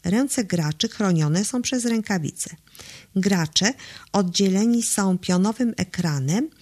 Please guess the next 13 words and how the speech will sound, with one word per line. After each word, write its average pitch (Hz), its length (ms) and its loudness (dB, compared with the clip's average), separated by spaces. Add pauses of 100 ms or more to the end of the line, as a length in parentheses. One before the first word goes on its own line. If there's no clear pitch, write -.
(800)
rozdzielającym 233 880 2
stół 190 260 2
na 202 160 4
dwie 175 220 0
połowy. 151 500 -6 (260)
Ekran 196 460 -2
wsparty - 560 -2
jest 180 280 0
na 180 140 2
bandach, 151 580 -2
listwach 190 520 -2
okalających 208 720 0
stół. - 300 -6